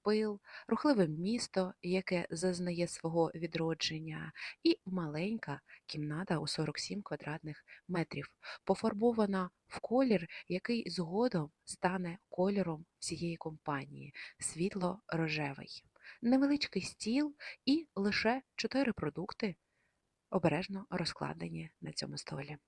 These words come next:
Це історія про жінку, яка так сильно вірила в успіх своєї компанії, як не вірив ніхто. Компанії, яка змінить мільйони жіночих доль у світі.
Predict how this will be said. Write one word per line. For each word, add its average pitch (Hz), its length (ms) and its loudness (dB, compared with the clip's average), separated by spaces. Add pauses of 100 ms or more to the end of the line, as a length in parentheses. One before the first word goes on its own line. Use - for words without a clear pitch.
(300)
Це 294 220 4
історія 262 500 4
про 190 180 -4
жінку, 202 680 -2 (320)
яка 208 380 0
так - 220 -2
сильно 170 420 -2
вірила 160 420 0
в 147 80 -6
успіх - 280 -8
своєї 151 340 -8
компанії, 165 800 -4
як 165 220 0
не 147 80 -6
вірив 170 420 -6 (320)
ніхто. 151 500 -4 (380)
Компанії, 247 640 6
яка 196 380 2
змінить 190 720 0
мільйони 185 720 0
жіночих 160 680 -4
доль 165 300 0 (320)
у 165 80 -8
світі. 143 540 -6